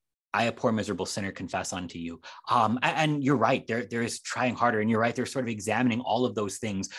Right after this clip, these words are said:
But the, the, the way that I'm going to start is going to be first and foremost,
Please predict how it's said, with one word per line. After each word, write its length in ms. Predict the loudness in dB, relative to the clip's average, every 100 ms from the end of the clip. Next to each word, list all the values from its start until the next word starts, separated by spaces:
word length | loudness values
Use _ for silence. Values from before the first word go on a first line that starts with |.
| -2
But 120 | 0
the, 120 | 2 2
the, 200 | 0 2
the 80 | 4
way 200 | 6 6
that 100 | 4
I'm 120 | 4
going 180 | 4 2
to 100 | -2
start 480 | -4 2 4 4 0
is 160 | -8 -2
going 200 | 0 0
to 80 | 0
be 120 | -4
first 320 | -2 -4 -2
and 100 | -2
foremost, 400 | 2 4 2 -2